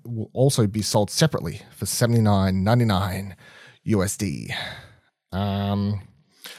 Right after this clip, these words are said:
the only other thing of note, uh, throughout this whole announcement that really confused people, and I'm still slightly confused, I guess, but I, I, you know, tell me if I'm wrong, but they announced this,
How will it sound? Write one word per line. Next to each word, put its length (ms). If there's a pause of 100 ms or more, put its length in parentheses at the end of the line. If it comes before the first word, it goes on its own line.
(180)
the 80
only 160
other 180
thing 220
of 180
note, 380 (180)
uh, 300
throughout 240
this 140
whole 120
announcement 480
that 240
really 320
confused 420
people, 240
and 120
I'm 100
still 320
slightly 340
confused, 400
I 100
guess, 200
but 180
I, 140 (140)
I, 80 (720)
you 100
know, 140
tell 160
me 100
if 80
I'm 140
wrong, 240
but 160 (400)
they 100
announced 300
this, 160